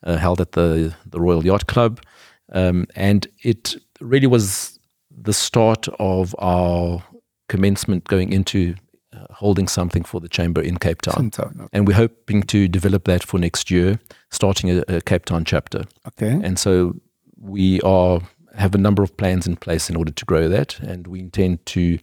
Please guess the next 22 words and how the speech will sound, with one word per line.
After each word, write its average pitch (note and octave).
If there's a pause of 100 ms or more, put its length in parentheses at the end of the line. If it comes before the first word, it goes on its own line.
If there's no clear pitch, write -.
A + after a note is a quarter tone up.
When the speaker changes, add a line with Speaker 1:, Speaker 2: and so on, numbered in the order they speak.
(340)
Speaker 1:
then F#2
repeat F2+
this -
event E2
in F2+
February E2+
next -
year. C2+
What G2
we, A#2 (320)
what A#2
we A#2+
do C3
is A2+
it F#2+
coincides G2+
with F#2
the F2+
opening G2
of E2+
Parliament. F2 (180)
Speaker 2:
Okay, C#3